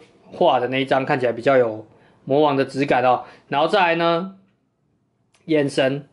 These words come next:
就是，就是怎么讲，那个眼球的贴图也没有贴得非常的细致哦。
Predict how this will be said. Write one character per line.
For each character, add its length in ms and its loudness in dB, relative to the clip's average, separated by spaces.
就 100 0
是， 380 2
就 100 -2
是 140 4
怎 120 0
么 60 -2
讲， 220 -4
那 160 2
个 300 0
眼 180 -2
球 160 2
的 100 2
贴 140 2
图 140 0
也 40 2
没 100 -2
有 80 2
贴 220 0
得 280 0
非 120 -2
常 160 -2
的 60 -2
细 240 -4
致 160 0
哦。 260 2